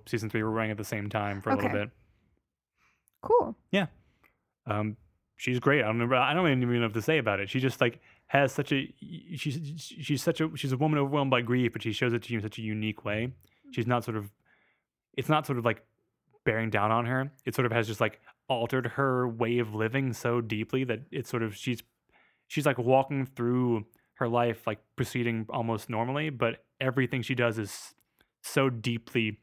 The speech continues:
Speaker 1: changed by what she's gone through. Like, the fact, like, when she, like, hires that, a sex worker to shoot her in the chest while she's wearing a, a, a Kevlar vest,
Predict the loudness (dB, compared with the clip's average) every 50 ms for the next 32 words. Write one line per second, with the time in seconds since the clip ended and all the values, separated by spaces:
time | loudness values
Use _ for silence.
0 | _ _ _ _ _ _ -10 -6 0 0 2 2 0 -2 -2 -4 -2 0 0 0
1 | 0 0 -2 -4 -4 -6 -6 -6 -4 -4 -4 -4 -4 -6 -6 -6 -6 -4 -6 -6
2 | -6 -8 _ _ _ -20 _ _ _ _ _ 0 4 4 4 4 4 0 0 0
3 | 0 0 0 2 2 2 2 0 -2 _ _ _ _ _ -8 -6 -6 -4 -2 0
4 | 0 2 0 0 2 2 2 2 2 -2 -6 -10 -8 -4 -2 -2 -2 -2 -2 -2
5 | -2 -2 -2 -4 -4 -4 -2 0 0 0 0 0 -2 -2 0 2 0 0 0 -2
6 | -10 -18 -20 _ _ _ _ _ _ _ _ -4 -4 -4 -2 -2 -2 0 0 2
7 | 2 0 0 0 0 -2 -2 -2 -2 -4 -4 -4 -4 -4 -4 -4 -2 0 2 2
8 | 2 2 2 2 0 -2 -2 -6